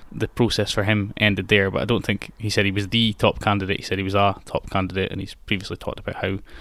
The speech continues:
Stephen Glass was, was the top candidate.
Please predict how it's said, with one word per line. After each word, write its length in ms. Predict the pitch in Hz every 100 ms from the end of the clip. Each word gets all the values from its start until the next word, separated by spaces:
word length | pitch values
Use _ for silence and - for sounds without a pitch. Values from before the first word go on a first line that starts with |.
| - - - -
Stephen 320 | - 123 107
Glass 460 | 98 101 104 - - - - -
was, 540 | 123 107 107 95 - - - - - - - -
was 340 | 110 104 92 - - - 110
the 360 | 107 110 98 -
top 220 | 110 110 -
candidate. 440 | 107 101 98